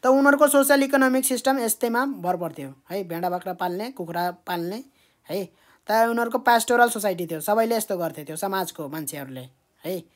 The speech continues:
अब त्यही पाल्थे, त्यही खान्थे, ठिक छ। अरू, अरू चराहरू पाल्थे, चरा भन्दा पनि अब जस्तै परेवा भयो है, परेवा पाल्ने गर्थे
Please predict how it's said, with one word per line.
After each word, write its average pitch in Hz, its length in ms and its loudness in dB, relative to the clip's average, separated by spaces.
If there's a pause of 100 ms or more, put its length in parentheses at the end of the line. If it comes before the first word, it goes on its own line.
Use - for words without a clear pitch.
(520)
अब 180 60 -16
त्यही 233 180 0
पाल्थे, 240 320 4
त्यही 254 180 0
खान्थे, 160 460 -8 (1200)
ठिक 180 140 -6
छ। - 20 -2 (500)
अरू, 247 180 6
अरू 269 180 6
चराहरू 247 460 6
पाल्थे, 208 460 -2 (160)
चरा 196 240 6
भन्दा 175 240 -2
पनि 233 280 -2 (380)
अब 190 260 4
जस्तै 196 300 -4
परेवा 214 600 6
भयो 208 420 2 (260)
है, 185 200 -4 (420)
परेवा 202 280 4
पाल्ने 196 300 0
गर्थे 190 280 -2